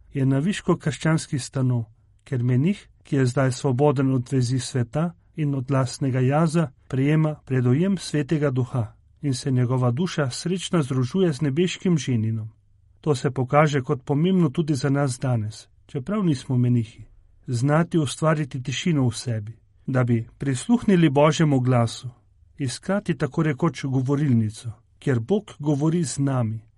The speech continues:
naučiti se Božje besede v molitvi in v premišljevanju. To je pot življenja. Sveti Peter Damiani, ki je v bistvu človek molitve,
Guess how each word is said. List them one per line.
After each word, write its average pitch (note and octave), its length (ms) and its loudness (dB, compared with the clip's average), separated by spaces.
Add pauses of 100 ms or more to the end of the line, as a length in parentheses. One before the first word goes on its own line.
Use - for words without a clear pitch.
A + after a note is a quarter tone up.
(140)
naučiti C#3+ 500 -4
se D3 220 -2
Božje E3 400 2
besede D3+ 420 0
v C#3+ 60 2
molitvi C#3 560 -2 (340)
in D3+ 120 0
v C#3+ 80 0
premišljevanju. B2+ 960 0 (220)
To G3+ 120 -2
je G#3+ 120 4
pot G3+ 320 -2 (160)
življenja. C3 680 0 (500)
Sveti B2 420 0
Peter A#2+ 320 0
Damiani, A#2+ 640 4 (300)
ki C#3 120 0
je B2 100 6
v B2 80 4
bistvu C3+ 380 0
človek B2+ 500 0
molitve, B2+ 480 2